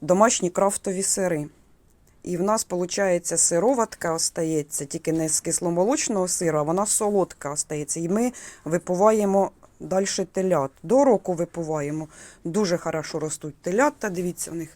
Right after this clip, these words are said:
в яслах сіно. Тричі в день даємо сіно і на ніч ще силосу раз даємо. І, і десь по жмені дерті. Один час нас півроку взагалі дерті не було, коровам купляли,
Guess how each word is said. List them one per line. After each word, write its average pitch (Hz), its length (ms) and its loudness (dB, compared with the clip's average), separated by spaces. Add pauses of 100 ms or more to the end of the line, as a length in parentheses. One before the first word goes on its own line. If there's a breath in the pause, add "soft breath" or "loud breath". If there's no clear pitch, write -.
(460 loud breath)
в - 20 -8
яслах 175 400 0
сіно. 285 460 4 (840 loud breath)
Тричі 233 360 2
в 196 40 -4
день 220 260 2
даємо 208 280 4
сіно 302 520 6
і 220 120 2
на 262 220 6
ніч 247 180 4
ще 240 460 4 (100)
силосу 175 720 6
раз 170 220 10
даємо. 156 500 2
І, 240 100 -2 (380)
і 311 80 6
десь 277 220 8
по 226 140 6
жмені 226 420 6
дерті. 160 580 2 (680 soft breath)
Один 214 300 4
час 214 280 8
нас 196 340 4 (100)
півроку 208 540 4
взагалі 226 380 4
дерті 240 340 4
не 220 120 4
було, 220 260 4
коровам 220 480 4
купляли, 220 640 4